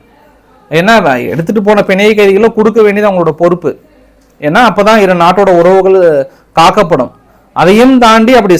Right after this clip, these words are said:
சப்போஸ் முடியும்னா நீங்க அவ்வளோ தாக்கல் நடத்துனீங்க இல்லைன்னு சொல்லிட்டு போயிருப்பாங்க. But இந்த இடத்துல எனக்கு ஏதோ இஸ்ரேல் கொஞ்சம் ரோல் பிளே பண்றாங்களோ அப்படின்னு தோணுது. ஏன்னா, ஆ, கழுத்தை நெரித்து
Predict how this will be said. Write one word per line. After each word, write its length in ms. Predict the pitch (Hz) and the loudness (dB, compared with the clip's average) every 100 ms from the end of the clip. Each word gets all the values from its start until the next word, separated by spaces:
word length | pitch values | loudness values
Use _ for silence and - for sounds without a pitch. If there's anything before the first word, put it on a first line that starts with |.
| 180 | -2
சப்போஸ் 360 | 160 220 240 214 | 0 0 0 -4
முடியும்னா 600 | 190 208 196 240 262 226 | -2 -2 0 0 0 0
நீங்க 280 | 196 170 | -2 0
அவ்வளோ 160 | 180 190 | 0 0
தாக்கல் 360 | 175 185 208 190 | 2 0 0 -4
நடத்துனீங்க 360 | 165 165 180 | -6 -8 -8
இல்லைன்னு 160 | 170 180 | -8 -8
சொல்லிட்டு 320 | 175 156 151 | -10 -10 -6
போயிருப்பாங்க. 380 | 143 135 131 196 | -6 -6 -6 -4
But 120 | 185 165 | -4 -4
இந்த 300 | 165 202 196 | -4 -2 -2
இடத்துல 320 | 202 226 226 - _ - | 0 -2 -4 -20 _ -6
எனக்கு 240 | 170 175 | -2 0
ஏதோ 120 | 190 196 | 2 2
இஸ்ரேல் 560 | 190 185 240 233 214 | 0 0 2 2 2
கொஞ்சம் 360 | 202 202 220 196 | 0 0 2 2
ரோல் 180 | 180 180 | 0 0
பிளே 160 | 180 | -4
பண்றாங்களோ 680 | 170 165 160 160 139 151 151 | -2 -2 -2 -2 -4 -4 -6
அப்படின்னு 260 | 131 160 175 | -8 -12 -10
தோணுது. 440 | 160 143 127 147 | -10 -8 -6 -2
ஏன்னா, 260 | 208 180 - _ _ - | 0 -2 -6 _ _ -10
ஆ, 240 | 135 123 | -6 -6
கழுத்தை 520 | 123 175 202 214 240 226 | -4 0 0 0 0 0
நெரித்து 720 | 208 214 220 247 262 262 | 0 0 -2 0 0 0